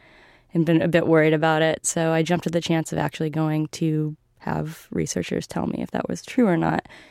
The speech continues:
And it was very nerve-wracking, as you might imagine, especially because I was going to be printing the results in a, a magazine that was publicly available for anyone to read. You know,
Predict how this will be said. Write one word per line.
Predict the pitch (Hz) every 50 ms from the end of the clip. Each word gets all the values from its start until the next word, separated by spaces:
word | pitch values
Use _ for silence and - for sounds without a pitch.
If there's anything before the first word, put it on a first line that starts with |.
| _ _ _
And | 202 214
it |
was | 226 247 226
very | 233 285 277 262
nerve-wracking, | 247 247 277 294 220 160 - - - - 160 151 160
as | 160 - -
you | 165
might | 160 156 156
imagine, | 156 156 156 156 156 151 160 160
especially | 160 - - 160 160 - - 160 160
because | 156 160 160 - 160 160 160 156 151 - - _ _ -
I | 175
was | 165 156 -
going | 165 165 160
to | 160
be | 165 165
printing | - - 175 165 160 - 170 165 160 160 160 160 - _ _ _ _ _
the | - 165
results | 165 170 156 156 165 160 170 - - 165
in | 165 160
a, | 160 160 165 - -
a | 185
magazine | 165 156 160 160 156 160 147 151 160 156 156
that | 160 - -
was | 165 160 160 156 - - _ -
publicly | 196 175 165 170 160 - 165 160
available | 156 147 160 156 151 156 160 156
for | - - 160
anyone | 156 156 160 160 156 156
to | 156
read. | 156 160 160 160 156 147 - - - - - - - _ _ _
You | - 165
know, | 160 156 160 -